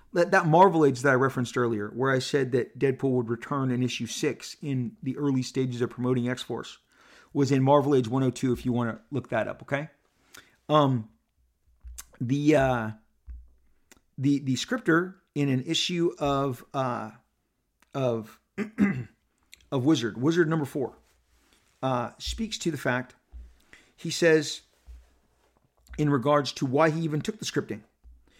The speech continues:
he says, uh, he says, "I write more dialogue in the New Warriors than I do in X-Force. In New Warriors, these characters enjoy talking to each other.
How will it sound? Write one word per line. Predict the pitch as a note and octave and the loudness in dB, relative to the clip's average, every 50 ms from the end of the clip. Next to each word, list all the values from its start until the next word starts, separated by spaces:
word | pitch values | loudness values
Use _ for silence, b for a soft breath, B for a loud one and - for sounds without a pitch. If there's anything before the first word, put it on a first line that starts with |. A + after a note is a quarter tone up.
| b b b b | b b b b
he | b - D#3 C3+ | b -10 -10 -8
says, | - - E3+ D#3 D3+ C3+ C3 - | -4 0 2 2 2 0 0 0
uh, | D3 C#3 C3+ C3 B2+ B2+ B2+ - _ _ _ _ _ _ _ _ _ _ _ _ _ | 2 2 2 2 0 0 -2 -6 _ _ _ _ _ _ _ _ _ _ _ _ _
he | _ - E3+ | _ -8 -2
says, | - F3+ F3 E3 C#3 - - _ _ _ _ _ _ - | 2 2 2 2 0 -4 -12 _ _ _ _ _ _ 2
"I | - F#3 A3+ | 6 8 8
write | A3+ A3+ A#3+ A3+ F3+ | 10 10 10 8 8
more | F3+ G3 G3 | 6 6 6
dialogue | C#3+ D#3+ E3+ E3+ D#3+ D3+ C3+ B2 A2+ A2+ A2+ - - - | 6 8 6 6 6 4 4 2 0 -2 -4 -8 -6 -2
in | D3+ C#3+ | 0 2
the | C#3+ | 2
New | C#3 C#3+ D3 C3+ | 4 4 2 2
Warriors | B2+ C3 B2+ A#2+ A2+ G#2+ G2+ G#2+ - - - - | 2 2 2 2 2 0 -4 -6 -12 -14 -10 -4
than | B2 C3+ C3+ | -2 0 0
I | B2+ C3 | 2 0
do | B2 B2+ C3+ C3 | 2 2 2 2
in | B2+ A#2+ A2+ - - - | 2 0 -2 -6 -8 -4
X-Force. | D3 C3 - - - - - - - - - _ _ _ _ _ b b b b b b | -4 -4 -4 -6 -12 -14 -16 -18 -20 -20 -20 _ _ _ _ _ b b b b b b
In | E3 E3 E3 | 4 6 6
New | E3 F3+ F#3+ | 6 6 6
Warriors, | F3+ F3 F3 F3 E3 D3+ C#3+ C3 A#2+ | 8 10 10 10 10 8 6 2 0
these | C#3+ C#3 - | -2 -4 -2
characters | - D#3+ D3+ C#3 - - C3+ A#2+ - | 0 2 2 2 2 0 -2 -2 -2
enjoy | - C#3+ C3 A#2+ C#3 C#3 | -2 -2 0 2 4 2
talking | C3 - C3+ C3 A#2 B2+ A#2 | 2 2 0 -2 -2 -2 -2
to | A2 | -4
each | G#2+ - | -4 -6
other. | A2+ A2+ A2+ - - | -8 -10 -12 -14 -18